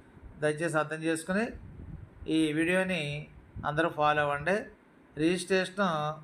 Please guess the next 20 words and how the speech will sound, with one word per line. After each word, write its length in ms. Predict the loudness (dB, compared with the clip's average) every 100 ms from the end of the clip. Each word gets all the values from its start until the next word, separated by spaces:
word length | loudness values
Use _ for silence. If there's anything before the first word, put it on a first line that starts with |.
| -18 -20 -18 -4
ఒక్కటే 460 | -4 0 2 2 2 0
చేయండి, 220 | 0 0
ఒక 160 | -2
మెయిల్‌తోటే 440 | -2 -2 0 0 0
చేయండి. 680 | 0 0 0 0 0 -2 -6 -20 -20 -8
మరి 100 | -4
కొంతమంది 580 | -2 0 -2 -2 -2 -2
కంగారు 380 | 0 2 2 0
కంగారుగా, 800 | -2 0 0 2 2 2 -2 -10 -20 -20 -20 -6
ఆ, 300 | -4 -2 0
అవ్వలేదని 460 | 0 2 2 0 -2
చెప్పి 460 | -4 -2 0 0 2
నాలుగైదు 480 | 2 2 -2 -2
మెయిల్స్‌తో 500 | -4 -4 -4 -2 -2
క-, 480 | -2 -4 -2 0 -2 -2
చేసేసి, 800 | -4 -2 -4 -2 -2 -2 -4 -10 -18 -20 -20 -20 -8
ఆ, 560 | -6 -4 -4 -4 -6 -8
మెయిల్స్‌ని 720 | -8 -10 -2 0 0 -2 -8 0
పాడు 260 | 2 2
చేస్తున్నారు. 600 | 0 -4 -6 -10 -10 -16